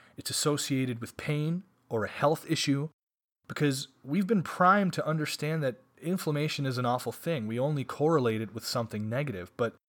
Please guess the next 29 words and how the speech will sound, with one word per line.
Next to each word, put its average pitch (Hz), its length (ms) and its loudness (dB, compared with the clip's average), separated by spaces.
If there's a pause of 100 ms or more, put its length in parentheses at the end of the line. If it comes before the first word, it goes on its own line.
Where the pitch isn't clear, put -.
(540)
what's 135 280 0
awful 175 360 0
about 139 280 4
inflammation 127 720 -2
is 101 140 -6
when 120 140 -4
it's - 160 -6
chronic 131 600 -2 (500)
and 127 180 -2
when 131 100 0
it's 120 140 -4
present 127 680 0 (180)
when 123 120 -2
it 107 140 -4
shouldn't 151 380 -2
be, 90 240 -10 (120)
you 117 120 -4
know, 110 100 0
when 120 160 -2
it's 117 160 -4
invited 135 500 6
on 117 460 2
by - 140 -2
poor 147 340 2
diet 110 460 0 (260)
and 110 260 -4
poor 127 320 2
lifestyle 117 560 2
choices. - 520 -8